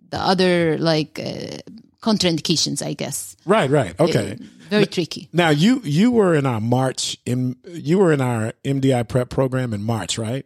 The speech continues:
Speaker 1: Yes.
Speaker 2: Okay, gotcha. So did you feel pretty prepared once you took the test?
Speaker 1: Yeah, absolutely.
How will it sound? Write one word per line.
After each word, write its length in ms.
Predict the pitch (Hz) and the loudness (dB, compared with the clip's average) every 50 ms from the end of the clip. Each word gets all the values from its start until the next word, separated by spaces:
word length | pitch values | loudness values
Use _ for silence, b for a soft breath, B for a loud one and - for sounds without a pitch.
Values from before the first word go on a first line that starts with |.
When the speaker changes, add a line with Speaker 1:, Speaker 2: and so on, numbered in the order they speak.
| _ _ | _ _
Speaker 1:
Yes. 440 | 180 175 - - - - - - - | -2 -2 -2 -2 -4 -6 -8 -8 -6
Speaker 2:
Okay, 240 | - 107 - 120 107 | -8 -2 -2 -2 -2
gotcha. 340 | 95 110 101 101 - - - | -2 -4 -6 -6 -8 -8 -4
So 160 | - - 156 | 0 0 2
did 160 | 139 139 123 | 2 2 0
you 60 | 135 127 | 0 -2
feel 180 | - - 160 147 | 2 2 2 2
pretty 240 | - - 160 147 143 | 2 0 0 0 0
prepared 500 | 131 123 - 151 143 139 143 139 135 135 | -2 0 0 2 2 4 2 2 0 0
once 200 | 123 120 - - | -2 -2 -2 -4
you 60 | 127 | -4
took 160 | - 143 123 | -2 -4 -2
the 100 | - 131 | -2 -6
test? 300 | - - 135 131 143 - | -2 0 0 0 -2 -4
Speaker 1:
Yeah, 260 | 170 165 165 160 156 151 | -4 -4 -2 -2 -2 0
absolutely. 840 | 165 175 196 170 - - 151 156 175 190 202 196 156 147 139 143 135 | 0 0 0 -2 -2 -2 -2 -2 0 -2 -2 -2 -2 -4 -4 -6 -8